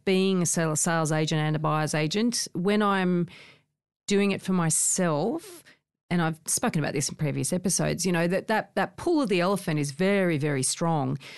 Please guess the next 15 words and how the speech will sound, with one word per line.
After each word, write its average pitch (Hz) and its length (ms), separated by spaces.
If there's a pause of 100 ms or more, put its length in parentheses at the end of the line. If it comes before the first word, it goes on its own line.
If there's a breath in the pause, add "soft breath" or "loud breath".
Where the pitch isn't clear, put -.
(260 loud breath)
And 180 460 (600)
at 185 120
times 233 380
when 208 80
I've 165 340 (480)
asked 202 500
my 170 160
colleagues, 156 800 (240 soft breath)
my 160 140
team, 160 500
for, 165 380
to 165 100
give 165 260
me 160 140
advice, 123 640